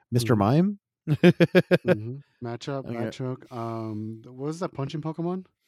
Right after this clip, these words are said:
Speaker 1: Uh, Hitmonchan?
Speaker 2: Hitmonchan and Hitmonlee. Um,
Speaker 1: Hitmonchan more than Lee, for sure.
Speaker 2: Yeah, for
Speaker 1: Um,
Speaker 2: sure. But he's, he's, he's got a skirt on or whatever, and it's like
Speaker 1: Dude, Mister Mime is just
Speaker 2: Mister
Speaker 1: a creepy
Speaker 2: Mime.
Speaker 1: old man.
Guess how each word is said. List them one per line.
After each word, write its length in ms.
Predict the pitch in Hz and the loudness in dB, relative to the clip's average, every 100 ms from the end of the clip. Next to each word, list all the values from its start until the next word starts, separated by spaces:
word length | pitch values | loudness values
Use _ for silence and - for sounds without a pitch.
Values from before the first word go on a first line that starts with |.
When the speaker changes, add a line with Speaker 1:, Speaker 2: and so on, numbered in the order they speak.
| _ _ _ _ _ _ _ _ _ - | _ _ _ _ _ _ _ _ _ -10
Speaker 1:
Uh, 460 | 92 87 87 85 82 | -6 -2 -2 -2 -2
Hitmonchan? 600 | 123 135 131 147 165 165 _ _ - | -2 -4 -2 -2 -4 -6 _ _ -4
Speaker 2:
Hitmonchan 500 | 147 156 - 139 135 | -2 -2 -6 -8 -6
and 160 | 123 | -8
Hitmonlee. 640 | 113 131 123 117 120 110 98 _ _ _ _ _ _ 127 | -8 -8 -8 -6 -6 -8 -12 _ _ _ _ _ _ -8
Um, 640 | 117 113 110 104 101 101 _ _ - | -4 -4 -4 -8 -12 -18 _ _ -4
Speaker 1:
Hitmonchan 500 | 131 220 185 139 127 | 0 2 4 2 4
more 180 | 117 104 | 4 4
than 200 | 98 92 | 2 0
Lee, 140 | 90 | -2
for 180 | - 87 | -4 -8
sure. 440 | - 82 80 92 - 90 | -4 -4 -4 -8 -8 -2
Speaker 2:
Yeah, 160 | 233 | 0
for 160 | 165 151 | -2 -6
Speaker 1:
Um, 20 | |
Speaker 2:
sure. 340 | 160 160 113 113 | -4 -4 -4 -8
But 220 | 117 127 | -8 -8
he's, 180 | 143 131 | -8 -8
he's, 260 | 139 123 | -10 -10
he's 260 | 120 110 113 | -14 -12 -4
got 160 | 165 | -4
a 40 | 127 | -4
skirt 380 | - - 165 131 | -8 -6 -4 -4
on 200 | 113 113 | -6 -6
or 100 | 110 | -8
whatever, 380 | 113 113 107 | -8 -10 -8
and 180 | 110 107 | -8 -2
it's 120 | 113 | 2
like 180 | 113 104 | 4 4
Speaker 1:
Dude, 140 | 85 - _ _ _ _ _ | 0 -8 _ _ _ _ _
Mister 500 | 104 120 123 - 143 | -4 -2 -2 0 0
Mime 680 | 135 104 104 127 95 85 87 | 0 0 0 0 -2 -4 -8
is 160 | 98 98 | -8 -6
just 220 | 127 117 | -4 -2
Speaker 2:
Mister 80 | 131 | -2
Speaker 1:
a 40 | |
creepy 460 | 120 131 127 151 117 | -2 0 0 0 2
Speaker 2:
Mime. 0 | |
Speaker 1:
old 240 | 110 117 | 2 2
man. 640 | 95 95 107 113 104 95 | 0 0 0 0 -2 -4